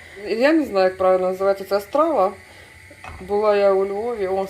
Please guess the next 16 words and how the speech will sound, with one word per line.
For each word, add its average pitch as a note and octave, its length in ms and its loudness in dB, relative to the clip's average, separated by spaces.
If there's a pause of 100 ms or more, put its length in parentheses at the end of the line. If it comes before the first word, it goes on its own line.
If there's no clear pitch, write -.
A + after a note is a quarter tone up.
(100)
сирена G3 340 -6
закінчилась. F#3 840 -10 (560)
Була C#4 260 0
я D#4 100 -2
у A#3+ 120 -6
Львові, A3 580 -6 (640)
їздили F#3+ 500 -4
на, F3+ 260 -4 (960)
<clears throat> G3+ 160 2 (760)
їздила G3 640 -2
і E3 80 -4
на F#3 240 -2
зустріч G3 580 -12
випускників, A#3 800 -10
були G#3+ 260 -4
ми G3+ 240 -4